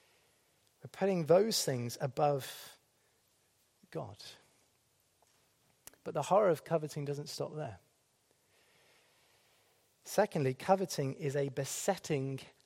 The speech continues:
and a begetting sin. I know they're old-fashioned words, but they helpfully explain what we're getting at here. A besetting sin is one that is just prevalent everywhere. It's like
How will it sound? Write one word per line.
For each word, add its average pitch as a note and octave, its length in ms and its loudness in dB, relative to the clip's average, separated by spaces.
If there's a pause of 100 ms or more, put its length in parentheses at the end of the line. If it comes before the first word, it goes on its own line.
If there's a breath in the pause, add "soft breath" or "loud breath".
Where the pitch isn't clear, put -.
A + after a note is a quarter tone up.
and C#3+ 220 -4
a C3+ 60 0
begetting A#2+ 840 -6 (360)
sin. A#2 380 -4
I B2 80 -4
know D#3 160 0
they're D3 160 4
old-fashioned B2+ 500 -4
words, A2 240 -8
but - 220 -8 (100)
they C#3 140 -4
helpfully C#3+ 580 -6
explain C3+ 500 -6
what C3 140 -10
we're C#3 80 -6
getting B2 300 -6
at G#2+ 120 -12
here. A#2 220 -8 (280 loud breath)
A D#3+ 80 4
besetting F#3+ 720 4
sin C3+ 480 -2 (380 soft breath)
is D#3+ 160 2
one G3+ 220 6
that F3+ 140 8
is D#3+ 140 4
just - 360 0
prevalent D#3+ 840 2 (460 soft breath)
everywhere. B2+ 720 4 (1300 soft breath)
It's - 180 -4
like F3 240 6